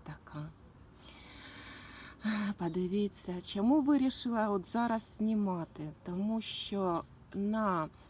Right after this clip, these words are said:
кущі є квіточки різного віку, і вони поступово відкриваються, і можна прослідкувати всю зміну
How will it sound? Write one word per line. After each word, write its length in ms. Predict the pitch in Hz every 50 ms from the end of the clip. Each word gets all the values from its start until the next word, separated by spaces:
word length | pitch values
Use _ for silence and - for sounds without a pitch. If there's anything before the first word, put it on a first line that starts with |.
| - - -
кущі 580 | - 175 180 - - - - 285 302 370 370 320
є 460 | 226 190 180 208 233 233 196 160 147 - - - - - - -
квіточки 920 | - 196 226 202 - 196 190 - - - - - 262 269 311 359 392 415 - - - - - - - - - -
різного 720 | 185 226 240 240 262 277 - 262 254 247 247 240 233 233
віку, 580 | 208 196 185 175 165 143 - - - 147 143 143 - - - - - - - - - -
і 300 | - 233 233 233 226 220
вони 320 | 202 220 226 233 233 214
поступово 720 | 190 - 190 202 - - - 214 - - 202 180 175 175
відкриваються, 920 | 170 196 196 - - - - 240 254 269 330 392 403 370 302 - - - 202
і 100 | 202 208
можна 420 | 220 233 262 277 247 - 226 214
прослідкувати 1200 | - - 220 220 - - 208 220 214 - - - 208 202 185 226 247 285 302 302 - - 208 185
всю 840 | 175 - - - - - - - 269 277 294 320 339 349 359 359 370 - - - - - - - 294 285 285 - -
зміну 1000 | - 196 208 202 190 196 214 226 233 262 294 311 311 311 285 220 190 160 156 151